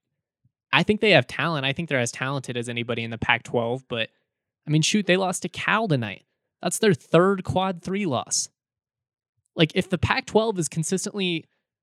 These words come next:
forecasted to get five teams in the tournament, the Mountain West sure as hell should get four. That's just how I feel. Because San Diego State, Utah State, Boise State,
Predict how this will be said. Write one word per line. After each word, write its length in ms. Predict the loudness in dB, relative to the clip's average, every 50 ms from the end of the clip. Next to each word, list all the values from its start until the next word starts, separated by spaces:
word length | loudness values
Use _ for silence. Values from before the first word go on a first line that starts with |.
| _ _ _ _ _ _ _
forecasted 840 | -8 -2 0 2 2 2 0 -2 -2 -2 -2 -2 -2 -2 -2 -2 -4 -4
to 100 | -4 -2
get 200 | -2 -2 -2 _ _ 4
five 320 | 6 6 6 4 2 -2
teams 320 | -2 -4 -4 -2 -4 -4
in 60 | -4 -4
the 80 | -4
tournament, 440 | -4 -2 -2 -2 -2 -2 -4 -6 -8 _ _ _ _ _ _ _ _ _ _
the 80 | 0 2
Mountain 280 | 4 4 4 4 2
West 240 | 2 2 2 2 0
sure 360 | 0 -2 0 0 2 2 4
as 160 | 4 2 2
hell 240 | 0 0 0 0 0
should 200 | -2 -6 -6 0
get 180 | 2 2 2 2
four. 440 | 0 -2 -2 -2 -2 -4 -10 -14 _ _ _ _ _ _ _ _ _ _ _ _ 0
That's 160 | 0 2 2
just 160 | 2 2 4
how 140 | 4 6 6
I 100 | 4 4
feel. 340 | 2 -2 -4 -6 -6 -8 _ _ _ _ _ _
Because 220 | -4 0 2 2 2
San 280 | 2 2 2 2 2
Diego 260 | 2 0 2 2 2
State, 400 | 0 0 0 0 0 0 -2 -6 _ _ _ _ _
Utah 380 | -4 -2 0 2 4 4 4 4
State, 420 | 2 2 2 2 2 0 -2 _ _ _ _ _ _
Boise 420 | -2 4 8 8 8 8 6 4 0
State, 360 | 0 2 4 4 4 4 0